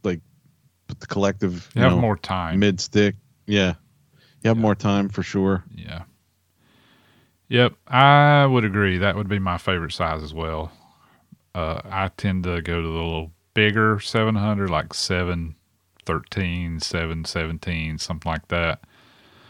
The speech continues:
Speaker 2: But definitely the seven hundred size range. I think
Speaker 1: No,
Speaker 2: it's,
Speaker 1: I've been
Speaker 2: it's a very good, uh,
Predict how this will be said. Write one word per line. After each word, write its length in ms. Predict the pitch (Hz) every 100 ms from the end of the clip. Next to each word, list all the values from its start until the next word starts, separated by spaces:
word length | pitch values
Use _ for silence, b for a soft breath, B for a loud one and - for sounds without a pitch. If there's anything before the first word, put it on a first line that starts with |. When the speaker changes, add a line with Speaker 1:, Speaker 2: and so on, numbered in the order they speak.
| b -
Speaker 2:
But 140 | 90
definitely 440 | 98 101 - 95
the 120 | 82 82
seven 380 | - 87 80
hundred 340 | 80 82 78 76
size 340 | 87 80 76
range. 460 | 82 80 78 78 - _ _ _ _ _ _ _ _ _ _ _ _ _ -
I 80 | -
think 160 | 117
Speaker 1:
No, 160 | 117 101
Speaker 2:
it's, 140 | 113
Speaker 1:
I've 60 | 113
been 260 | 120 101 95
Speaker 2:
it's 220 | - -
a 80 | 85
very 520 | 80 95 101 95 90 _
good, 500 | - 101 95 90 80 - _ _ _ _ _ _ _ _ _ _ _ _ _ -
uh, 640 | 107 95 - - 58